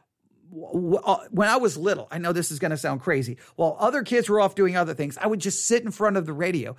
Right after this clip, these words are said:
I pretended to be on the radio. I would, I would take radio into a closet and just, like, get away from everyone. And I could just listen to radio. It was just something, there was something in my imagination. There's someone in a studio sitting in front of a microphone, right?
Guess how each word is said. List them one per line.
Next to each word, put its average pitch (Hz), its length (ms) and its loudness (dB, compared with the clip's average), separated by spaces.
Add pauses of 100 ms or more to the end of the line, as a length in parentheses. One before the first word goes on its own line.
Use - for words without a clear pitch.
(140)
I 147 100 -2
pretended 180 440 -4
to 180 80 -2
be 208 380 -2 (180)
on 147 140 2
the 147 80 -2
radio. 127 340 -4 (160)
I 175 120 -2
would, 214 200 -4
I 180 80 -2
would 185 160 0
take 208 300 0
radio 202 340 4
into 185 280 -2
a 143 60 -2
closet 185 560 0
and 170 140 -4
just, 165 160 -6
like, 185 240 -6
get 226 180 2
away 214 240 2
from 196 220 -4
everyone. 175 320 0
And 175 160 2
I 202 140 2
could 202 200 -4
just 196 200 -2
listen 185 220 -2
to 165 40 -6
radio. 160 220 -4
It - 20 -4
was 143 80 -8
just 214 200 -6
something, 233 440 -2 (560)
there 202 100 4
was 180 140 2
something 262 300 0
in 214 100 2
my 196 160 4
imagination. 180 760 -2
There's 160 180 -4
someone 220 320 2
in 196 160 -4
a 147 60 -2
studio 117 600 0
sitting 196 380 0
in 190 100 0
front 185 240 0
of 151 80 -2
a 165 60 2
microphone, 120 720 -6 (220)
right? 160 280 0